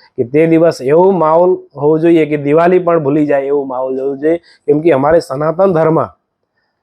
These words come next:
માટે ઈ દિવાળી છે. અને જે આપણે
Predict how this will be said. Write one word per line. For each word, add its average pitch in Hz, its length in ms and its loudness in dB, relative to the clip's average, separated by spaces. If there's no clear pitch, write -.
માટે 139 280 0
ઈ 139 260 -2
દિવાળી 107 500 -2
છે. - 260 -20
અને 139 180 2
જે 170 160 2
આપણે 143 360 0